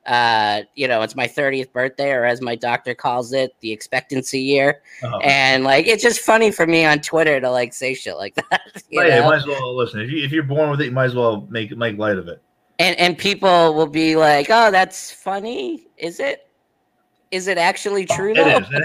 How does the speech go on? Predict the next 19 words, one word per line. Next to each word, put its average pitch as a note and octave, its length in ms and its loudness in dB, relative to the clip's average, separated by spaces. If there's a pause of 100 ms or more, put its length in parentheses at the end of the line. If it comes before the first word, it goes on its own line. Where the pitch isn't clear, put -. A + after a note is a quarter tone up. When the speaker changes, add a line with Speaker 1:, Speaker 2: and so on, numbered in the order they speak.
(140)
Speaker 2:
and F#3+ 180 0
it's G3 100 -4
the A3 80 4
only F#3 140 4
way D#3+ 100 6
you D3+ 80 0
can C#3+ 100 0
look A2+ 180 0
at G#2+ 100 2
it. G#2+ 280 -2
I B2+ 60 -8
mean, A2+ 360 -2 (1700)
what D#3+ 160 4
are D#3 40 6
you D3 40 0
gonna C3+ 220 2
do? B2 60 2
Yeah, G#2 120 4
that, B2+ 160 6